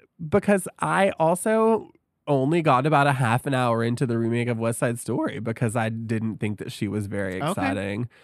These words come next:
Speaker 1: So I think that she might just be boring to me, to me. And I'm sure she's a lovely person.
Speaker 2: <laughs>
Speaker 1: I'm sure that she is very charitable and very sweet, but I just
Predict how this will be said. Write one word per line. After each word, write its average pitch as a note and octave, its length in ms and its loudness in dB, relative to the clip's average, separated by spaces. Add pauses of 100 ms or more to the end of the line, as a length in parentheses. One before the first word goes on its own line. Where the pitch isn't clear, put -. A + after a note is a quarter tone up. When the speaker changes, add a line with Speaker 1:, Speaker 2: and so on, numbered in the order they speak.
(180)
Speaker 1:
So D3 260 0
I C#3+ 120 4
think F3+ 200 -6
that G3 160 -6
she - 160 -8
might F#3 220 -6
just E3+ 260 -8
be E3+ 120 -8
boring C3 960 -6
to A3+ 120 0
me, A3 520 -2
to A3+ 140 0
me. D3 240 0
And F#3+ 160 2
I'm A3+ 120 4
sure B3 200 0
she's A3 220 -2
a D3+ 80 4
lovely C#3 460 2
person. G#3+ 500 0
Speaker 2:
<laughs> A3 580 4
Speaker 1:
I'm D#3+ 200 4
sure G3 340 0
that F3+ 220 0
she F#3+ 240 0
is C#3+ 160 0
very C3 180 -2
charitable G3+ 800 0
and D3+ 140 2
very B2 180 2
sweet, E3+ 920 -2 (420)
but C#3+ 140 4
I C#3+ 160 2
just C3+ 540 -2